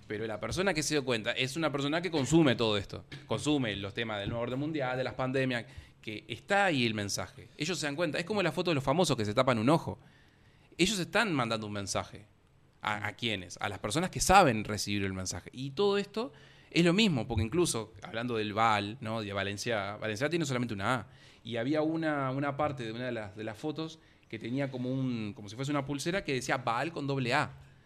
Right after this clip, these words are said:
O sea que esta gente hace esta publicidad, obvio, una publicidad de ropa pa-, de niños que la ven los padres, pero el mensaje está oculto ahí.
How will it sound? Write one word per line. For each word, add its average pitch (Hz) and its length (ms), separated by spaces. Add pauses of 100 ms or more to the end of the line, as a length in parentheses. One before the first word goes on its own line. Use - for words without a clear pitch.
(240)
O 120 100
sea 117 180
que 117 280 (920)
esta 208 240
gente 208 400
hace 165 180
esta 135 180
publicidad, 120 680 (420)
obvio, 104 440
una 104 160
publicidad 107 400
de 107 60
ropa 110 360 (480)
pa-, 95 120
de 110 180
niños 123 420
que 92 140
la 92 80
ven 113 120
los 123 100
padres, 151 520 (320)
pero 135 460 (100)
el 113 180
mensaje 117 460
está 131 140
oculto 135 440
ahí. 95 220